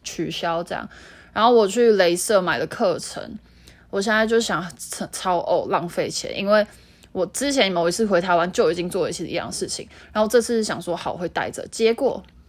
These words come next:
我的计划真的是赶不上我大脑的，就是我不知道我的大脑每天装什么。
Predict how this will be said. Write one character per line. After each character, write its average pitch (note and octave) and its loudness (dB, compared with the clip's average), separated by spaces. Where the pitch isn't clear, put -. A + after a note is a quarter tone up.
我 G3+ -4
的 G3+ 2
计 A#3+ 0
划 A3 4
真 G3 0
的 F#3+ -2
是 G3+ -2
赶 D3 -2
不 D#3 -8
上 F3+ -4
我 D#3 -2
大 F3 2
脑 C#2+ -6
的， D#2+ -8
就 G3+ -6
是 F#3+ -4
我 - -8
不 E3+ -8
知 F3+ -6
道 F#3 2
我 E3+ 0
的 D#3+ -2
大 E3+ -2
脑 B2 -8
每 A2+ -8
天 D#3 -8
装 - -8
什 - -12
么。 - -16